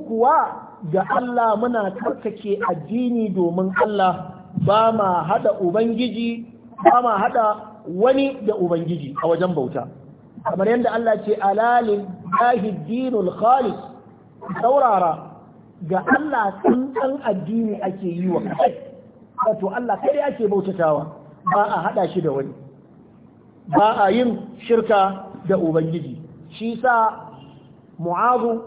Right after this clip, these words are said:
lokacin da Amru bin Jamuh, manzon Allah sallallahu alaihi wasallam ya shigo Madina,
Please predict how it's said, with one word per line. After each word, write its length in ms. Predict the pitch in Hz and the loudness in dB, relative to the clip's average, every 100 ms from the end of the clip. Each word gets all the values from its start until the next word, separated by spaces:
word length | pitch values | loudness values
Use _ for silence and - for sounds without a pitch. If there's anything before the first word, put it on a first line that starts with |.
| - - - - - - - - - - - - - - - - - - - - - - - - - - - - - - - - - - - - - - - | -16 -20 -20 -20 -20 -20 -20 -20 -20 -20 -20 -20 -20 -20 -20 -20 -20 -20 -20 -20 -20 -20 -20 -20 -20 -20 -20 -20 -20 -20 -20 -20 -20 -20 -20 -20 -20 -20 0
lokacin 580 | 185 254 233 - 247 247 | 2 4 2 0 0 2
da 460 | 220 202 - - - - - - - - - - - - - - - - - - | 4 4 2 -10 -18 -20 -20 -20 -20 -20 -20 -20 -20 -20 -20 -20 -20 -20 -20 -4
Amru 240 | 185 202 254 | 0 2 2
bin 140 | 269 233 | 0 0
Jamuh, 360 | 196 196 220 202 - - - - - - | 0 2 0 -2 -6 -20 -20 -20 -20 -14
manzon 340 | 165 180 208 220 | -6 -2 0 0
Allah 300 | 240 233 208 214 | -2 0 -2 -2
sallallahu 520 | 220 202 202 202 196 | -2 -2 0 0 0
alaihi 280 | 185 190 190 | -2 -2 -2
wasallam 240 | 196 190 | -4 -4
ya 80 | 180 | -6
shigo 300 | 170 180 196 | -6 -2 0
Madina, 480 | 185 156 214 262 165 | 0 -2 0 0 -2